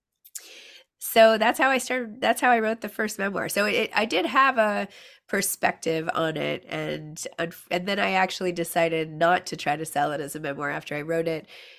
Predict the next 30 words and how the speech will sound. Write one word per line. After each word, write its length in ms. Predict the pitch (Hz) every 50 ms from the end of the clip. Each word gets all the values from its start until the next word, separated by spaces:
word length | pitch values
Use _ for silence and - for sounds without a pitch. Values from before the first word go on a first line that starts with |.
| _ _ -
uh, 240 | 185 175 156 147 135 - _ _ - - - _ - - _ _ _ _ _ -
to 100 | - 180
protect 440 | - 175 175 - 185 160 - - -
some, 260 | - - 160 156 - - _ _
not 160 | 214 214 208
protect, 520 | - 185 175 - - 156 - - - - -
but 200 | 147 139 - _ _ _ _ - - _ _ _ _ _ _ _ _ _ _ _ _ _
it 80 | 220 226
was 140 | 240 240
too 200 | 247 - 311 277
personal. 480 | 240 - 185 165 - - - - - - -
It 80 | - 170
was, 280 | 170 175 175 - - - - -
I 120 | - 190
didn't 220 | 208 220 220 214 -
wanna 340 | 180 180 185 185 180 175
write 220 | 160 156 151 151 151
about 220 | 151 151 151 151
the 120 | - - -
individual 460 | 147 143 143 165 165 - 147 147 -
people. 300 | - - - - 127 127
I 100 | 120 143
wanted 280 | 165 180 185 185 180
to 100 | - -
write 160 | 165 160 156 156
about 240 | 160 151 151 -
the 80 | - -
experience 760 | - - - - - - 165 165 160 147 139 135 - - -
at 100 | - -
large. 480 | - 151 143 156 170 165 160 - -